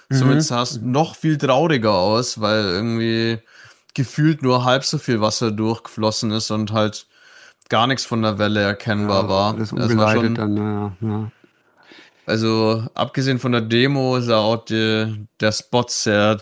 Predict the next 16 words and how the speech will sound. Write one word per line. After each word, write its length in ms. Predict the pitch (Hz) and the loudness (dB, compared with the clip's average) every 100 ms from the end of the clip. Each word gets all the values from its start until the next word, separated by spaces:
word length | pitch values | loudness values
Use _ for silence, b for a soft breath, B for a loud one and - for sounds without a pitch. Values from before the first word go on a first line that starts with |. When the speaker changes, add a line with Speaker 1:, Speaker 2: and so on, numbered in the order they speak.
| - | -6
Speaker 2:
sehr 320 | - - 117 | -6 0 0
traurig 640 | - 143 143 131 123 110 117 | 2 2 4 4 4 0 -2
aus, 320 | 98 107 104 107 | -4 -2 -2 0
muss 160 | - | 0
ich 100 | 104 | 0
Speaker 1:
<laughs> 40 | - | -2
Stimmt, 40 | |
Speaker 2:
sagen. 420 | 104 101 104 104 | 0 2 0 0
Speaker 1:
ja. 220 | 110 107 123 B B B B - | 0 0 -2 B B B B 2
Du, 80 | 156 | 4
ich 120 | 156 | 4
hab 120 | 175 | 2
grad 180 | 165 160 | 2 2
mal 140 | 170 | 2
parallel 400 | 165 160 156 151 | 0 2 2 2
gegoogelt. 580 | 151 143 151 143 139 147 | 0 -2 -2 0 -2 -2